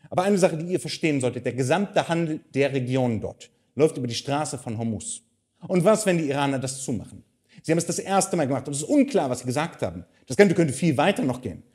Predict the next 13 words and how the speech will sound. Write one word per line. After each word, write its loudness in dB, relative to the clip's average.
Man 0
könnte 4
damit, 2
dass -6
man -2
den -2
Persischen 2
Golf 6
und 4
das 2
Rote 0
Meer 4
absperrt, -2